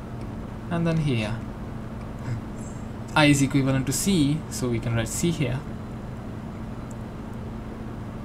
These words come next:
and then C here, and then C here.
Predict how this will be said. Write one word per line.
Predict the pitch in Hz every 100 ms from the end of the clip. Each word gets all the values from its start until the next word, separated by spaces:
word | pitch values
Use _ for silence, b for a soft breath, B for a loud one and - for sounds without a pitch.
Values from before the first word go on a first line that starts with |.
| -
and | 120 117 117
then | 117 113 113 113
C | - - 160
here, | 135 113 113 156 - - - - - - - - - - - - - - - - - - -
and | 175 175
then | 160
C | 147 135 123 120
here. | 117 110 110